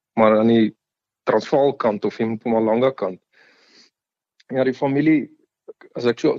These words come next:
terugkyk na my oupa en goed, hulle is so van die agtienhonderd af al wat hulle in die omgewing, gewing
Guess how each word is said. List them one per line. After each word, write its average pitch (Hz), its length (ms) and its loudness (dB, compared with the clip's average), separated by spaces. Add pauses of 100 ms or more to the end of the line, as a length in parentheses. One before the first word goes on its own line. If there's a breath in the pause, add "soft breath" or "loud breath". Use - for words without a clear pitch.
terugkyk 147 460 0
na 139 60 2
my 127 200 0
oupa 139 300 0
en 127 120 -4
goed, - 180 -16
hulle 120 180 0
is 135 60 -8
so - 120 0
van 147 160 -2
die 131 120 -2 (200)
agtienhonderd 135 640 -2
af 117 260 -2 (140)
al 117 140 0
wat 113 160 -2
hulle 120 160 0
in 117 80 0
die - 20 0
omgewing, 123 560 -2 (400 soft breath)
gewing 147 540 0